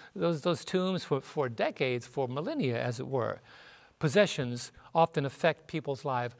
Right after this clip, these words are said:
Like, for example, Abraham and Lot were affected by their possessions. Look at Genesis thirteen, verse six. "Now the land was not able to support them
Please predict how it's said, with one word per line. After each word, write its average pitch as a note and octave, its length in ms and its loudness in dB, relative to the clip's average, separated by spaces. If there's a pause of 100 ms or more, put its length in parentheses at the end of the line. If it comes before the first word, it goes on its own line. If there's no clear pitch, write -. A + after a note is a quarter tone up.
(220)
Like, D#3+ 140 0
for - 80 -2
example, C#3+ 500 0
Abraham D3+ 460 0
and D#3+ 100 -2
Lot E3+ 300 4
were C#3 140 0
affected B2 380 -6
by B2+ 180 2
their C3 100 -2
possessions. D3+ 540 -2
Look C#3+ 120 -2
at B2+ 60 -4
Genesis C3 380 -4
thirteen, C3 320 -2
verse C3 180 -4
six. - 340 -2 (580)
"Now D#3+ 160 6
the D3+ 80 -2
land D#3 260 2
was C#3 100 0
not C#3+ 200 2
able C#3+ 180 2
to C3 80 -8
support G#3+ 460 2
them A2 320 -4